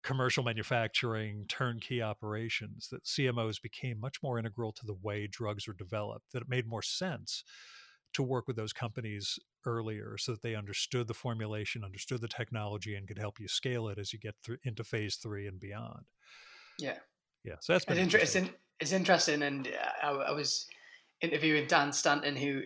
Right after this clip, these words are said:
Speaker 2: who you know, um, another kind of journalist in the, in the sector, and he, he said a very similar thing on, on his interview around the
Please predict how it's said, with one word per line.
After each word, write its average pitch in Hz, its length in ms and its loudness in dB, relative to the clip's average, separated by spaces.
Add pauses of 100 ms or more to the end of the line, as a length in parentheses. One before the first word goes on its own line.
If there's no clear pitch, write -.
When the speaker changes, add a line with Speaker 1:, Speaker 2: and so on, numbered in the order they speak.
Speaker 2:
who 147 60 0
you 139 180 2
know, 131 400 0 (140)
um, 127 380 0
another 139 560 0 (260)
kind 135 140 0
of 131 140 -12
journalist 139 540 0
in 135 120 0
the, 131 120 -2
in 135 100 -2
the 131 100 0
sector, 147 440 2
and 131 260 0 (440)
he, 170 400 2
he 151 200 2
said 160 180 6
a 143 60 2
very 139 440 4
similar 139 380 2
thing 139 300 0
on, 131 360 0
on 131 100 -2
his 131 220 -2
interview 127 420 -4
around 127 480 0
the 127 200 -4